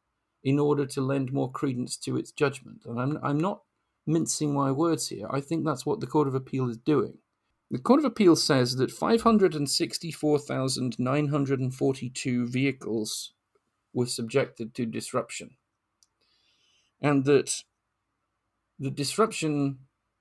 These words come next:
involved came to a minimum of sixty thousand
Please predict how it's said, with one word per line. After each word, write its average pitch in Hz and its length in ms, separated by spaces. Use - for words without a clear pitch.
involved 131 840
came 151 260
to 139 180
a 139 80
minimum 143 640
of 127 140
sixty - 480
thousand 123 680